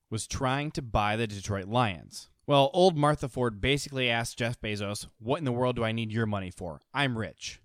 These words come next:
And she has since passed the team on to her daughter. I reported on that just a couple weeks ago. Well, after the Lions and the Cleveland Browns,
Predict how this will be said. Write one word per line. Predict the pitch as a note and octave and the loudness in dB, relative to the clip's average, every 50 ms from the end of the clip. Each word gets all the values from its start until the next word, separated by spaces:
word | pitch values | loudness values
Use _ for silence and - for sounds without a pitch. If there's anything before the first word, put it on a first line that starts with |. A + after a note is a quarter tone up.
| _ _ - | _ _ -6
And | B2+ - | -4 -4
she | - - D3+ | -2 -2 0
has | D3 C#3+ B2+ A#2+ | 0 0 0 0
since | - - - F#3+ C#3+ C3 - - | 0 2 4 4 4 2 0 -4
passed | - - D3+ D3+ D#3+ E3+ - | -2 2 2 2 2 0 -2
the | F3 | -6
team | D#3+ - C#3+ C3+ B2+ A2+ | -6 -2 -2 0 0 0
on | G#2+ A2 G#2+ | 0 -2 -2
to | - A#2 | -2 -2
her | A#2 B2 A2 | -2 0 0
daughter. | A2+ G#2+ F#2+ E2 D#2+ - - - _ | 2 0 0 -2 -4 -10 -18 -12 _
I | G#2 | -2
reported | G#2+ G#2+ G#2 - B2 A#2+ G#2+ G#2 G2+ | 0 0 0 0 0 0 0 -2 -4
on | F#2+ F#2 G2+ | -4 -2 -2
that | A2 C#3 B2 F#2+ - | 0 0 0 -2 -2
just | - D#3 D#3 - | -4 -4 -4 -4
a | - | -2
couple | - D#3+ C#3+ C3 | -2 -2 0 0
weeks | C3+ C3+ A#2+ - G#2+ | 0 0 0 -2 -6
ago. | F#2 E2+ D#2 - - - _ _ - | -8 -8 -10 -12 -16 -20 _ _ -2
Well, | E3+ E3+ | 0 2
after | F#3+ G#3+ A#3 - | 2 2 0 2
the | D#3+ C3 A#2+ G#2 | 2 2 2 2
Lions | A2+ B2+ D3 D#3 D#3+ E3 E3+ E3+ E3+ D#3+ - - | 2 2 4 4 4 4 4 2 2 -2 -4 -6
and | - A2+ | -4 -4
the | A2 | -4
Cleveland | - - D#3+ D#3 C3+ B2 A#2 | 0 2 4 4 4 4 4
Browns, | G#2 A#2+ A#2+ A2+ G2+ F2+ F2 F#2 G#2+ - - | 4 4 2 2 2 0 -4 -4 -6 -8 -10